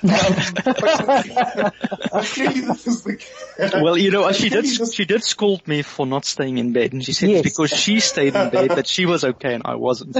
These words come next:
Speaker 2: <laughs>
Speaker 3: Okay.
Speaker 1: But, but Hugo, just before I, um, I, I, I let, uh, Sarah chime in, um, you know, and I, I have to go here because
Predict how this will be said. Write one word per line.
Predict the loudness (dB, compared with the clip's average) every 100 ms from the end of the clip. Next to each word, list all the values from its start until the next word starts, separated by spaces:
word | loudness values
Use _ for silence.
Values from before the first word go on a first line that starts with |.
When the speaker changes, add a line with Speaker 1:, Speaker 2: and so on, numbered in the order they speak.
| -4
Speaker 2:
<laughs> | -2 -2 0 -2 -2 -8 -20 -20 _ -18 -12 -10 -10 -8 -4
Speaker 3:
Okay. | -2 0 2 2 2 -2
Speaker 1:
But, | -2 0 2 0 -2 -18 -2
but | 0
Hugo, | 2 2 2
just | 0 -4
before | -2 0
I, | 0 -2
um, | -6 -6 -4
I, |
I, | -4 0 0 2
I |
let, | 0 -2 -4
uh, | -6
Sarah | -2 0 2 0
chime | -2 0
in, | 2 0 -4 -20 -20 -8
um, | 0 4 4 2 -2 -4 _ _ _
you | -2
know, | 2 2 -2 -16 -20 _
and | -18 -18 _ -2 -2 0
I, | -4 -4 -2
I |
have | 0 0 -2
to | -2
go | 2 2
here | 2 -6 -8
because | -10 0 0 0